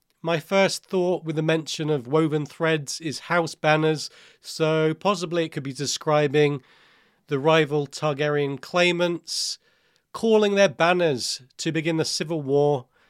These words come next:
that's at the center of this story. Of course, there are likely many other fan interpretations about this short phrase out there, and I think it's really fun to speculate and theorize over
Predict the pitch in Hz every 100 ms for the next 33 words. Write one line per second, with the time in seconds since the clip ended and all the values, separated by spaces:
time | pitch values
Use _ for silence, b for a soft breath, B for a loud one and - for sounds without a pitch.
0 | _ _ _ _ 139 147 165 143 - 135
1 | 135 110 110 - - 170 170 170 180 156
2 | - - 160 - 165 151 160 160 - 160
3 | 147 151 165 180 165 156 160 - 160 156
4 | 151 156 151 139 151 147 - 156 147 139
5 | 131 147 139 120 - B B - - 180
6 | 175 - - 156 165 170 147 151 160 151
7 | 151 160 147 b b b 147 165 185 208
8 | 233 165 165 151 - 160 156 135 - -
9 | 160 - - 156 151 156 151 139 135 -
10 | 165 160 147 143 143 143 131 147 135 135
11 | 131